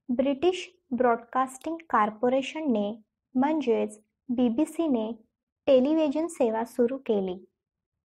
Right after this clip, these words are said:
ही जगातील सर्वात मोठी प्रसारण संस्था आहे. माहिती, शिक्षण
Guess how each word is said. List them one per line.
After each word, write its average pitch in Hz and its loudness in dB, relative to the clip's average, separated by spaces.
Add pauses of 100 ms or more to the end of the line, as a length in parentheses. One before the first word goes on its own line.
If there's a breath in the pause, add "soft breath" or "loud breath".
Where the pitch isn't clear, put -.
(240)
ही 320 4
जगातील 285 -2
सर्वात 285 -2
मोठी 254 -2
प्रसारण 233 -6
संस्था 220 -8 (120)
आहे. 202 -4 (1000)
माहिती, 277 -2 (180)
शिक्षण 320 -6